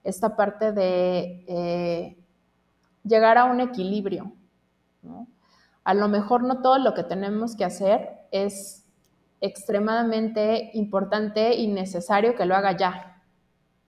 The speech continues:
¿no? A lo mejor, eh, puedes delegar ciertas tareas o organizarte de tal forma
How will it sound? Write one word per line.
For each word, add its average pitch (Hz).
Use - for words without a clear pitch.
¿no? 190
A 190
lo 196
mejor, 214
eh, 185
puedes 220
delegar 196
ciertas 214
tareas 190
o 180
organizarte 208
de 233
tal 196
forma 208